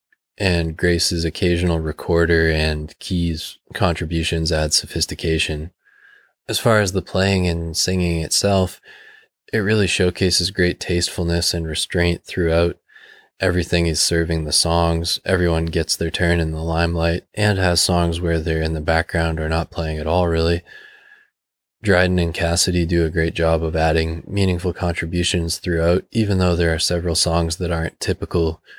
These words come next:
showing off the rhythm section sorts of songs. Kantner's rhythm guitar playing is exactly what you want that role to be, the secret sauce that glues it all together,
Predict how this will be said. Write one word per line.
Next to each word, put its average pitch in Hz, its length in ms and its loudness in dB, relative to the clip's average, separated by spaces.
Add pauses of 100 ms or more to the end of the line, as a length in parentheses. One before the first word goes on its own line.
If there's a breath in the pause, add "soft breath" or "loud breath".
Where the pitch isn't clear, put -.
(160 loud breath)
showing 80 440 0
off 80 260 0
the 85 120 -2
rhythm 82 300 0
section 85 520 0
sorts 87 280 -2
of 85 120 -4
songs. 90 480 0 (920 loud breath)
Kantner's 92 480 0
rhythm 87 300 2
guitar 90 340 0
playing 92 420 0
is 85 120 0
exactly 85 460 0
what 85 200 -2
you 80 120 -6
want 82 300 -6
that 87 200 0
role 87 300 0
to - 120 -8
be, 85 440 0 (500 loud breath)
the 76 220 0
secret 82 420 0
sauce 82 420 0
that 78 220 -2
glues 92 300 0
it 85 80 0
all 82 180 0
together, 87 600 0